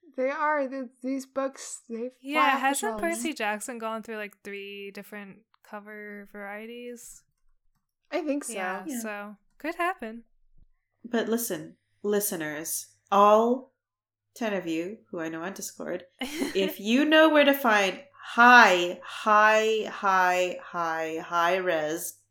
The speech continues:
Speaker 3: J pegs
Speaker 2: <laughs>
Speaker 3: or P N Gs
Speaker 2: P N Gs, please.
Speaker 3: of
Speaker 2: Or tifs.
Speaker 3: <laughs> Yeah, please, P N Gs of, or tifs of these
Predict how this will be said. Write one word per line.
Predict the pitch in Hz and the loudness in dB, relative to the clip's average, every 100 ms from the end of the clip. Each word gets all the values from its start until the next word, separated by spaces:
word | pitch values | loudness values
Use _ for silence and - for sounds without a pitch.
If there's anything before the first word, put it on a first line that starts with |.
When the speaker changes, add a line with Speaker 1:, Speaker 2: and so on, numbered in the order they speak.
| - | -6
Speaker 3:
J | 185 175 | -2 -2
pegs | 180 175 170 254 - 349 302 311 392 | -2 -2 -2 0 2 4 4 0 -2
Speaker 2:
<laughs> | - _ _ - | -8 _ _ 0
Speaker 3:
or | 196 196 | 2 2
P | 220 190 | 2 -2
N | 202 | -2
Gs | 214 | -4
Speaker 2:
P | 214 185 180 262 | -2 2 2 0
N | 247 | -2
Gs, | 220 196 - | -6 -6 -8
please. | 202 165 185 | -12 -4 0
Speaker 3:
of | 190 - _ _ | 0 -2 _ _
Speaker 2:
Or | 226 | -6
tifs. | 247 - 220 330 339 240 202 | -4 2 6 10 10 8 6
Speaker 3:
<laughs> | |
Yeah, | 202 160 - - _ - | 4 4 -4 -16 _ -8
please, | 214 185 180 | 0 2 0
P | 180 | -4
N | 185 | -8
Gs | 180 170 - | -6 -6 0
of, | 185 190 - | 0 0 -2
or | 214 254 | 2 2
tifs | 262 247 240 | 4 2 2
of | - 202 202 196 | 4 4 4 0
these | 185 190 202 | -4 -4 -6